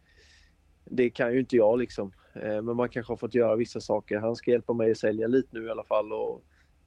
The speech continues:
där behöver vi bli lite fler. Men, men det är som du säger, alla får ju sina roller och man håller sig till sin roll lite mer och, och gör det som man är bäst på. Ehm, och det, det känns ganska skönt faktiskt.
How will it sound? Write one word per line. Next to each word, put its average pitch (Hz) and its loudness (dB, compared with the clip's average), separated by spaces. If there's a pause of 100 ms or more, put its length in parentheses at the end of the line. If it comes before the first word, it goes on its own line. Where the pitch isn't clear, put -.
(240)
där 117 2
behöver 117 2
vi 110 6
bli 110 0
lite 110 -2
fler. 113 0
Men, 120 0 (420)
men 127 2
det 123 6
är 120 2
som 139 -6
du 131 -2
säger, 104 2
alla 131 2
får 120 0
ju 107 -2
sina 110 -4
roller 110 -4
och 120 -6
man 113 -8
håller 110 -8
sig 127 -20
till 123 -10
sin 107 -6
roll 101 -2 (180)
lite 101 -8
mer 107 -8
och, - -8 (280)
och 117 -6
gör 104 4
det 104 2
som 107 -6
man 107 2
är 104 0
bäst 104 -2
på. 101 -2 (920)
Ehm, 107 -6 (260)
och 120 0
det, 120 4
det 131 4
känns 113 -4
ganska 101 -4
skönt - -2
faktiskt. - -12